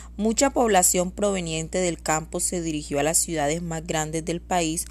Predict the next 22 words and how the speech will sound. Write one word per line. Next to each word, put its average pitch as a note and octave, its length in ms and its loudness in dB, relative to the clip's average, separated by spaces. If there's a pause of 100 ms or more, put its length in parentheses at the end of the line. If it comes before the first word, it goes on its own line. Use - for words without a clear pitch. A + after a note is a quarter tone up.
(280)
y F3+ 140 0
ocupó F3 400 0
las F3 260 2
áreas E3+ 380 2
marginales. C#3+ 720 -4 (580)
Fue G3 220 6
así A#3 320 4
como A3 260 0
surgieron F#3 600 0
numerosos E3 680 -2
barrios F#3 600 2 (320)
que F3+ 140 2
en E3+ 60 0
un F3+ 140 0
comienzo G3+ 640 0
no E3+ 160 0
contaban E3+ 560 0
con F3 160 -4
servicios D#3+ 600 0
públicos A#3+ 680 -2 (160)
ni D3+ 300 -6
vías. - 480 -6